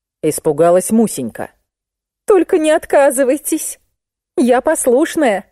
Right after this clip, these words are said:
упорная. Мне необходимо войти в лифт. Если вы меня бросите, я повешусь". "Ну, это навряд ли",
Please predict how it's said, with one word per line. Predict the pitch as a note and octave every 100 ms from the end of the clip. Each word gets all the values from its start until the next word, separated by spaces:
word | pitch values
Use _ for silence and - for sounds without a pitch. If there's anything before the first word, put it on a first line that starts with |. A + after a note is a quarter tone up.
| _ _ _ _ -
упорная. | G4 - F3 D4 D#4 C4+ G3 G3+ _ _ _ _
Мне | D#4 A#3+
необходимо | A#3+ C4 B3+ C#4+ A#3 C#4 G#3+
войти | G#3 C4 - C4+
в | A3+
лифт. | A3+ - - - _ _ _ _ _ _
Если | B3 G3+ G#3
вы | G3
меня | F#3+ F3+ F3+
бросите, | F#3 A#3+ C4+ F#3+ - - - _ _ _
я | D4 A3+ F3
повешусь". | G#3 G3+ D3 - C#3+ - - _ _ _ _ _ _ _ _ _ _
"Ну, | D#4+ E4 A3
это | D#3 D#3+ - F3+ E3
навряд | A3+ A3+ B3+ C#4+ E3+
ли", | C#3+ -